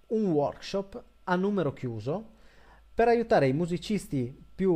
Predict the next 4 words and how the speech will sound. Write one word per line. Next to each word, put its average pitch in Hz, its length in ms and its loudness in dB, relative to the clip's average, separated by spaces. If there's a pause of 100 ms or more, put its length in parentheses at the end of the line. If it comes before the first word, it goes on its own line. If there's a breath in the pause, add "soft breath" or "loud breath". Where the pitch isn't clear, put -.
(100)
mm, 131 500 -8
volenterosi, 147 920 -2
diciamo 131 340 -10
così, 139 280 -8